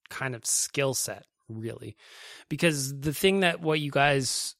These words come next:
if you have attended a party, you see the giveaways and the raffles and whether it's Tyler or Caroline or Dan hosting, you see all that stuff.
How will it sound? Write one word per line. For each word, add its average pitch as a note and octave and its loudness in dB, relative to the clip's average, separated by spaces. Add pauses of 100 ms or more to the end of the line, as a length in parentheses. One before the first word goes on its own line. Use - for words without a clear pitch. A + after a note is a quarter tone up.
(140)
if D3 -4
you D3+ 6
have C#3 2
attended G3+ 4
a D3 2
party, C3 2
you B2+ -2
see D3 0
the B2 -2
giveaways A#2 2
and A2+ -6
the A#2+ -2
raffles A2+ -2
and A2+ -6
whether A2+ -4
it's A#2 -8
Tyler A#2 0
or G2+ -10
Caroline G#2+ -2
or A2 -4
Dan C3 2
hosting, B2 -2
you A#2 -6
see D3 2
all A#2+ 4
that A#2+ 0
stuff. G#2 -8